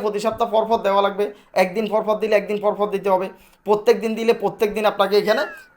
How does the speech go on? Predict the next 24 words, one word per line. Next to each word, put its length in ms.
দেওয়া 260
লাগবে। 220
এটা 200
হচ্ছে 240
রেগুলারিটি 400
মেনটেন 360
করা। 120
আর 240
হচ্ছে 240
যে 80
ধৈর্য, 220
আপনার 300
ভিতরে 280
অবশ্য 160
ধৈর্য 160
থাকা 200
লাগবে। 260
এখন 200
আপনি 120
ভিডিও 240
আপলোড 240
করছেন, 280
এক 100
ঘন্টা 180